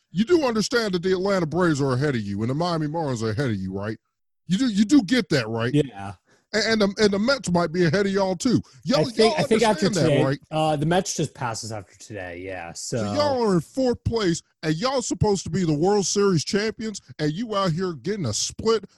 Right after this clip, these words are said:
Speaker 1: against a team that's terrible. The, the, the Mets are terrible. You do understand that,
Speaker 2: Yeah,
Speaker 1: right?
Speaker 2: yeah, yeah, yeah.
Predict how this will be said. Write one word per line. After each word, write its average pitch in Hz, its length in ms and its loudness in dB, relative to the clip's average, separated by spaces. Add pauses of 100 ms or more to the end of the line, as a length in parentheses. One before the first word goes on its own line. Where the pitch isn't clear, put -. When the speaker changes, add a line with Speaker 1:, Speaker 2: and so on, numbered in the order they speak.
Speaker 1:
against 196 360 -4
a 131 60 -8
team 214 320 -6
that's 135 200 -2
terrible. 240 540 -2 (440)
The, 285 80 -6
the, - 160 -8 (120)
the 415 120 4
Mets 339 200 -4
are 190 60 -4
terrible. 131 540 2
You 254 60 -2 (180)
do 330 120 4
understand 208 440 0
that, 117 80 2
Speaker 2:
Yeah, 220 180 6
Speaker 1:
right? 190 80 6
Speaker 2:
yeah, 160 300 4
yeah, 120 300 -4
yeah. 151 180 2